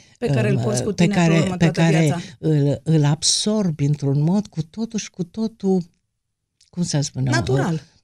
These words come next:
Speaker 2: da,
Speaker 1: Și simplu,
Speaker 2: natural,
Speaker 1: trăind
Speaker 2: da,
Speaker 1: acolo.
Speaker 2: da, da, da. Este ca nisipul care intră sub tușă, încet, încet și te formează.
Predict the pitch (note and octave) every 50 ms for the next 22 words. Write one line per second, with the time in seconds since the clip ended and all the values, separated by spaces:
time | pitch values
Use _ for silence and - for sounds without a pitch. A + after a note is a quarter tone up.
0 | _ _ G#3+ F#3+ E3 - C3+ E3+ F#3 G3 G#3 G#3 G#3 E3+ F#3+ A3+ A#3 B3+ C#3 C#3
1 | B2+ C4+ C4+ - - A#3+ F#3+ - - D#3 - _ - D#3 D#3 C#3+ A2 - _ C3
2 | C3 B2+ - - B2+ B2 - - D3+ E3 F#3 - - F3+ E3+ - G#3 G#3 G#3 G3+
3 | F#3+ - - G3 E3+ E3 E3 D3+ - D3 D3 D3+ C#3+ C#3+ D3+ - C#3+ C#3 C#3 -
4 | C3+ B2+ - _ - D3 C#3+ C#3 - - A2+ A2 A#2+ - - E3 E3+ - C3 C3
5 | A#2 - - D3+ D#3 - - D#3 - - D3 D3 - D3+ D3+ D#3+ D#3 D3+ C#3+ B2+
6 | -